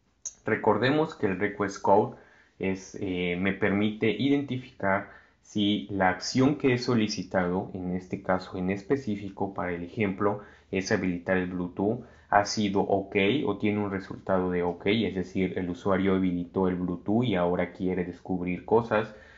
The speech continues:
o des-, descubrir dispositivos a su alrededor. Si el dispositivo o la acción ha sido cancelada, es decir, el usuario se arrepintió al momento y ya no quiere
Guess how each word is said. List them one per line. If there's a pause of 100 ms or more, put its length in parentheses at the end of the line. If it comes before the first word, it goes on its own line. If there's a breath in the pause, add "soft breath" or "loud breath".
(100)
o (120)
des-,
descubrir
dispositivos
a
su
alrededor. (500 soft breath)
Si
el
dispositivo
o
la
acción
ha
sido
cancelada,
es
decir,
el
usuario
se
arrepintió
al
momento (400 loud breath)
y
ya
no
quiere